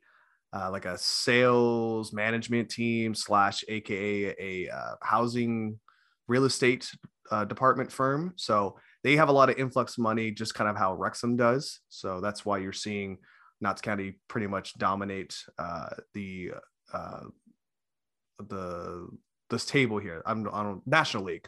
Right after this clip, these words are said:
Thank you. So it should be fun. We got another two and a half months. Wrexham could still get in first place, but they're, uh, clearly ahead of the, everybody else. Uh, so if there was a playoff situation, third place, which is Woking,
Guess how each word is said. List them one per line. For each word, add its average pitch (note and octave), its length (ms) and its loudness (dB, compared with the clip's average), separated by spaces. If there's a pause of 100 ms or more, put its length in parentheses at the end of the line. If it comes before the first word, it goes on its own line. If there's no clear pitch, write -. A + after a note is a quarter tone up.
Thank A#2 180 -4
you. - 100 -10 (640)
So F#2+ 360 -2 (1700)
it F3 100 4
should B3 80 4
be B3+ 60 10
fun. A#3 340 8 (100)
We E3+ 60 6
got F#3+ 140 8
another G3+ 100 8
two G3+ 140 4
and G3 60 10
a G3 40 10
half G3 120 4
months. G3+ 440 2
Wrexham D#3+ 300 0
could D3 120 -6
still E3 460 4 (200)
get E3 140 0
in D3+ 60 -8
first D#3 300 2
place, D3+ 540 4
but B2+ 200 0
they're, C3 240 6
uh, A#2+ 200 8
clearly C#3 840 2 (200)
ahead B2 280 4
of A2 140 2
the, A2+ 320 -2
everybody A#2+ 360 2
else. - 640 -2 (120)
Uh, F#2+ 280 -2
so A2+ 200 0
if A2 100 -4
there A#2+ 120 4
was A#2 260 2
a A#2 60 -4
playoff A2 360 0
situation, G#2 800 -4
third B2 220 4
place, A2 300 0
which G#2+ 140 -8
is G#2 120 -12
Woking, G#2 540 -4